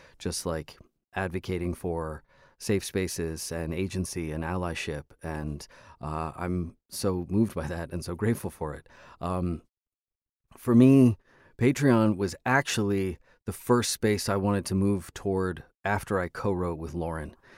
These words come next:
because what I felt, the sense of pride I felt of creative ownership over a story with, uh, the,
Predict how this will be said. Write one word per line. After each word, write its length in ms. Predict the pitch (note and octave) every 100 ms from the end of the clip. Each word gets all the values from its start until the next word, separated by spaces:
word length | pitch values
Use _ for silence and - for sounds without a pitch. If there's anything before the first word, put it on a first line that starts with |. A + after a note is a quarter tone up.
| - -
because 640 | F2+ F#2 F2 E2+ - - _ _ -
what 200 | F2+ G#2
I 120 | G#2+
felt, 500 | - - A#2+ A2 -
the 80 | G2+
sense 300 | - B2+ A#2+
of 120 | G2
pride 380 | - - A#2+ C3
I 120 | A#2+
felt 460 | A2 G#2 F2 D#2 - _ _ - - -
of 200 | F2+ E2+
creative 440 | - A2+ A2+ G#2+
ownership 640 | F#2+ A2 A#2 G2+ D#2+ D2+ - _ _ -
over 240 | F#2 F#2
a 60 | E2+
story 520 | - G2+ G2+ A#2 - _
with, 420 | F2 F#2 - - - -
uh, 340 | E2 D#2+ D2+ - -
the, 140 | F#2